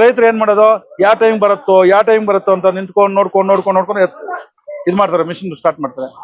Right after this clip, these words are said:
ಅದ್ರಲ್ಲಿ ಅರ್ಧಂಬರ್ಧ ನೀರು ಬಂದ್ರೆ ಇದು ಒಣಗೋಗಿರುತ್ತೆ. ಈ ಒಣಗೋಗಿರೋದು ಸ್ವಲ್ಪ ಹೋಗೋಷ್ಟೊತ್ತಿಗೆ ಮೂರ್ ನಾಲ್ಕು ದಿವಸ ಆಗುತ್ತೆ ನೀರು ತಿರ್ಗಾ ಬಿಡೋಕ್ಕೆ.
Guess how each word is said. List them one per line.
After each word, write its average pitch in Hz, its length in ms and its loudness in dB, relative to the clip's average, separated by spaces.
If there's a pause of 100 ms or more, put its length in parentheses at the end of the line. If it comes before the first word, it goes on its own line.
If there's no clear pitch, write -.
(240)
ಅದ್ರಲ್ಲಿ 233 440 4
ಅರ್ಧಂಬರ್ಧ 226 380 2 (100)
ನೀರು 208 120 4
ಬಂದ್ರೆ 214 380 2
ಇದು 220 140 4 (240)
ಒಣಗೋಗಿರುತ್ತೆ. 180 580 -2 (400)
ಈ 196 40 0
ಒಣಗೋಗಿರೋದು 240 760 4
ಸ್ವಲ್ಪ 214 220 -2
ಹೋಗೋಷ್ಟೊತ್ತಿಗೆ 233 540 0 (800)
ಮೂರ್ 247 120 2
ನಾಲ್ಕು 233 320 4
ದಿವಸ 220 140 -2
ಆಗುತ್ತೆ 214 260 2
ನೀರು 208 240 0
ತಿರ್ಗಾ 208 160 2
ಬಿಡೋಕ್ಕೆ. 175 360 -2